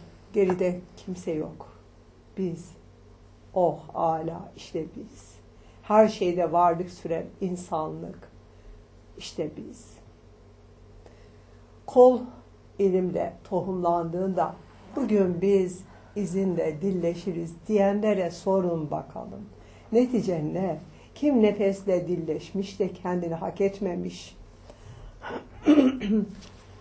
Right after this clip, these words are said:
Başka dünya var mı? Altın Tanrı der ki, yolunuz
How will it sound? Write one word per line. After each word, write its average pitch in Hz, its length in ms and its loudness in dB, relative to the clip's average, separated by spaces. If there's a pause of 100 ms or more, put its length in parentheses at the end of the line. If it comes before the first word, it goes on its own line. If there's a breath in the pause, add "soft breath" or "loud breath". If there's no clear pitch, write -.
(380)
Başka 254 440 4
dünya 202 400 8
var 196 220 10
mı? 160 240 -2 (640)
Altın 190 360 4
Tanrı 165 480 -4
der 214 340 0
ki, 180 180 -8 (680 loud breath)
yolunuz 202 640 8